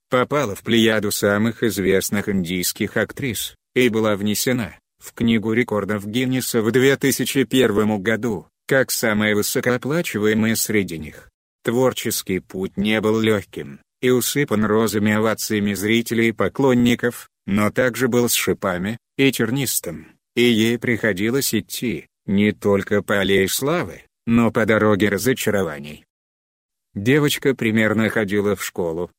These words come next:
а по окончании поступила в Бомбейский колледж Парли на курс микробиологии.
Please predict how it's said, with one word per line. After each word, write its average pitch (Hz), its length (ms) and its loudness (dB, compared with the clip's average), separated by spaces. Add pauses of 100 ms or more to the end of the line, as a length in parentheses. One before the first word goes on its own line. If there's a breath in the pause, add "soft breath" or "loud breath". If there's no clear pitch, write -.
(140)
а 113 160 2
по 113 160 2
окончании 107 680 0
поступила 113 680 0
в 87 80 -6
Бомбейский 107 680 0
колледж 101 640 -2
Парли 104 560 0 (200)
на 123 220 2
курс 117 400 -2
микробиологии. 107 1080 0